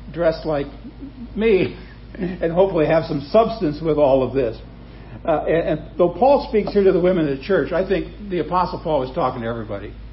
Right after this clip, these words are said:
Uh, it's not about how you look or what kind of car or what kind of truck you drive or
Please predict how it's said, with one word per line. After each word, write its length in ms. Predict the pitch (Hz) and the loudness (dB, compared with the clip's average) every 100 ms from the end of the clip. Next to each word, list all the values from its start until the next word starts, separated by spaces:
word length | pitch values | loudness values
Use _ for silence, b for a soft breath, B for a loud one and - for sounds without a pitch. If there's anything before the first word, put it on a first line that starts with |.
| - - - - B B B B B 247 | -18 -20 -20 -20 B B B B B -10
Uh, 140 | 151 151 | -8 -4
it's 180 | 156 - | -4 0
not 220 | 208 226 | 2 4
about 380 | 190 160 - - | 4 2 2 -2
how 400 | 151 175 180 180 | 0 2 0 -2
you 140 | 160 | -2
look 540 | 160 143 147 160 - | 2 4 6 4 0
or 160 | 156 131 | -4 -2
what 200 | 135 143 | -4 -4
kind 260 | 165 151 131 | -6 -6 -6
of 80 | |
car 480 | - 135 123 131 139 | -8 -2 0 2 0
or 100 | 131 | 0
what 140 | 120 131 | -2 -4
kind 260 | 139 135 | -6 -6
of 60 | - | -8
truck 360 | - 147 131 147 | -4 -2 -2 -4
you 100 | 127 | -4
drive 560 | 123 127 127 131 135 | -2 -2 0 0 -2
or 180 | 123 104 | -6 -10